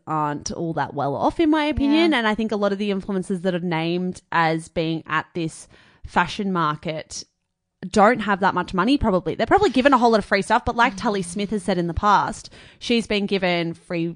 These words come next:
Speaker 1: vacations, free clothes, but she hasn't been able to pay her rent. She hasn't been able to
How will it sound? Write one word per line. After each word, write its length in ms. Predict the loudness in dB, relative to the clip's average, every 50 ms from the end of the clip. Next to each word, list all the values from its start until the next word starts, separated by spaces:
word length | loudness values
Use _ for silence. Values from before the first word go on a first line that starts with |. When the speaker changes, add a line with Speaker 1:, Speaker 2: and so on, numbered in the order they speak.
| -10 _ _
Speaker 1:
vacations, 960 | -4 -4 -4 -4 -4 -2 0 0 0 -2 -2 0 0 0 2 0 -2 -4 -6
free 220 | -6 -4 -4 -4 -4
clothes, 760 | -6 -2 2 4 4 6 6 4 4 2 0 -4 -8 -20 -20 -20 -20 -20 -14 -6
but 120 | -4 -4 -2
she 120 | 0 0
hasn't 200 | 0 0 0 -2
been 160 | -2 -2 0
able 80 | 0 -2
to 60 | -2
pay 160 | -4 -4 -2
her 140 | -2 -2 0
rent. 400 | 0 0 0 0 0 -4 -6 -10 -10
She 140 | -4 -4
hasn't 200 | -2 -2 -2 -2
been 200 | -2 -2 -2 0
able 240 | 0 0 -2 -2 -6
to 460 | -8 -8 -6 -4 -4 -2 -2 -4 -6